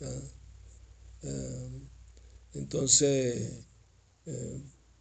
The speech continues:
viendo esta situación tan deplorable de las pobres almas caídas, ¿no?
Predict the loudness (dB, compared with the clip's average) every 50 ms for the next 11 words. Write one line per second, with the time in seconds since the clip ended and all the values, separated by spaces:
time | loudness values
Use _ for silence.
0 | _ _ _ 2 8 10 10 10 10 10 10 8 8 8 6 6 8 8 8 6
1 | 4 2 4 8 8 8 8 8 6 4 2 2 0 0 0 0 0 0 -2 -2
2 | -2 0 0 2 2 4 4 4 2 2 2 0 0 0 -2 -2 -4 -4 -4 -4
3 | -4 -4 -6 -10 _ _ _ -20 -20 -20 _ -20 -20 _ _ _ 0 4 4 6
4 | 8 10 10 10 10 10 8 6 4 2 2 0 0 -2 -2 0 2 2 4 4
5 | 2 2 0 0 -2 -2 -2 -4 -4 -6 -8 -8 -6 -6 -6 -8